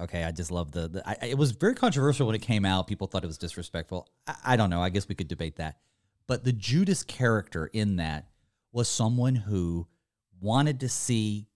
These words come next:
God's plan come to fruition. And I almost compare him a little bit to Sarah,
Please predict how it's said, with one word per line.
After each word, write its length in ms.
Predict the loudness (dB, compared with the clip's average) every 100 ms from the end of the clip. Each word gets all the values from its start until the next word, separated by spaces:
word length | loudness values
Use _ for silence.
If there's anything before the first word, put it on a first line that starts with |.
| -4
God's 440 | 0 2 0 -4
plan 500 | -12 -4 -2 0 -2
come 300 | -4 -2 -2
to 80 | -4
fruition. 720 | -6 -4 -4 -4 -6 -10 -14 -18 -6
And 100 | -2
I 120 | 2
almost 380 | 2 4 2 2
compare 340 | -2 2 2
him 120 | 2
a 60 | 2
little 280 | 2 0 2
bit 280 | 0 -2 -4
to 420 | -2 2 2 -2 _ _ _ _ _
Sarah, 800 | -10 -6 -2 -2 0 0 -2 -8